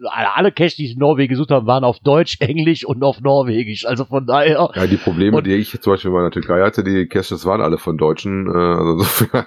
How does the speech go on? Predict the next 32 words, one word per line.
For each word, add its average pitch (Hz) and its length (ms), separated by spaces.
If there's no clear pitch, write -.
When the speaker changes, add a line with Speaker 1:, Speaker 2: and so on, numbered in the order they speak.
Speaker 2:
<laughs> 117 500
Speaker 1:
Ja, 104 100
okay, 101 240
das 92 180
hatten 92 260
wir 87 100
jetzt - 180
nicht, 87 220
die 80 100
waren 80 180
schon 85 200
alle 73 120
aus 71 140
Ei-, - 240
von - 100
Einheimischen, 78 720
aber - 380
das 107 160
fällt 123 240
mir 113 140
halt 104 120
hier 117 160
in 113 140
der, 98 300
in 92 140
der 92 160
Grenzregion 98 760
gerade 92 360
auf, 95 360
dass 98 160
selbst 123 560
die 175 400